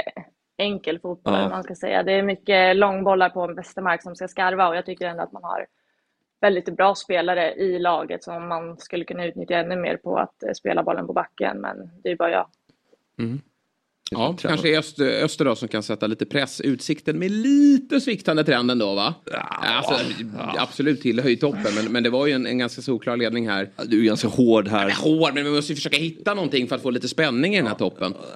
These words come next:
Speaker 3: Eh, och det är väl då att Utsikten då, som tappade poängen senast mot Helsingborg i slutminuterna också då. Västerås känns ju vrålstarka.
Speaker 2: Ja.
Speaker 3: Din polare där, eh, Ali, han gör ju,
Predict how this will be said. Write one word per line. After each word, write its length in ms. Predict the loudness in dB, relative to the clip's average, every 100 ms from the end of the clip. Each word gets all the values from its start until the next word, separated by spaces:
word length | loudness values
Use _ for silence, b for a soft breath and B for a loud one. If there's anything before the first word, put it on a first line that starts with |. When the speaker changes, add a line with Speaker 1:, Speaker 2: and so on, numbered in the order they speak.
| -6
Speaker 3:
Eh, 140 | -2 2
och 80 | 4
det 120 | 4
är 160 | 4 2
väl 100 | 2
då 160 | 4 4
att 140 | 2
Utsikten 480 | 0 0 -2 0 0
då, 120 | -2
som 140 | -4
tappade 260 | -6 -4 0
poängen 280 | 0 2 0
senast 280 | 0 -2 -2
mot 100 | -2
Helsingborg 420 | 0 0 2 0
i 40 |
slutminuterna 600 | 2 0 0 -2 -2 -4
också 200 | -4 -4
då. 80 | -6 b b b -10
Västerås 380 | -6 -4 -4
känns 240 | -4 -4 -4
ju 40 |
vrålstarka. 840 | -4 0 2 2 0 -2 -4 -2 -2
Speaker 2:
Ja. 80 | 0
Speaker 3:
Din 180 | 0
polare 300 | 2 0 0
där, 320 | 0 -2 -2 -4
eh, 240 | -6 -4 -2
Ali, 300 | 0 0 0
han 200 | -2 -2
gör 140 | 0
ju, 260 | 0 2